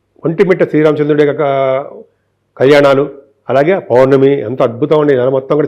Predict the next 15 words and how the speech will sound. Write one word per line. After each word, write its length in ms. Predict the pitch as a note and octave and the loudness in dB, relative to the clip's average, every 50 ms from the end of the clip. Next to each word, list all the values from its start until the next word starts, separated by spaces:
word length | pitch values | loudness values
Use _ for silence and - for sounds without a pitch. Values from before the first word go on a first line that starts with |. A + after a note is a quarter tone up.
| - | -4
చాలా 180 | A#2 A#2 B2+ C3+ C#3 | -4 -4 -4 -4 -2
చాలా 120 | C#3+ C#3 | -4 -4
బాగుంది. 480 | B2+ A2 A#2 A#2+ B2+ B2+ C#3 F3 G3 - - - _ _ _ _ _ _ _ - | -2 -2 -2 -2 -2 -2 -2 -4 -4 -8 -18 -20 _ _ _ _ _ _ _ -4
మనకి 200 | B2 C3+ D#3 D3 | -2 0 0 0
ఎటువంటి 280 | C#3 C3+ E3 F3+ F3+ F3+ | 0 0 -2 -2 -2 -2
కష్టాలు 360 | F3 D#3+ C#3 - D#3 D#3 D3+ | -4 -6 -6 -4 -2 -2 -2
వచ్చినా, 340 | C#3+ D3 C#3+ C3+ C3+ C3+ - - - _ _ _ _ _ _ _ _ _ _ _ _ _ _ _ _ _ _ _ _ _ _ _ _ - | -2 -2 -2 -2 -2 -2 -6 -10 -20 _ _ _ _ _ _ _ _ _ _ _ _ _ _ _ _ _ _ _ _ _ _ _ _ -6
ఎటువంటి 220 | B2 D3+ D#3+ E3+ | -2 -2 -2 -2
దుఃఖాలు 400 | E3 A#2+ B2+ A#2+ - - C#3+ D3 | -2 -4 -6 -6 -4 -2 -2 0
వచ్చినా, 300 | C#3+ C3+ D3 C3 C3 C3 | 0 0 0 0 0 -2
ఎటువంటి 360 | C3+ A#2+ B2+ D#3 D#3+ D#3 D#3 D3+ | -2 -4 -2 -2 -2 -2 -2 -2
చిన్న 100 | C#3+ D3 | -2 -2
చిన్న 120 | D3 C#3 | -2 -2
ప్రాబ్లమ్స్ 420 | - A2+ A#2 A#2+ B2+ D3 C#3+ B2 | -4 -4 -4 -2 -2 -2 -2 -2
వచ్చినా, 340 | C#3 C3 - B2+ B2 B2 B2+ | -2 -2 -2 -2 -2 -4 -4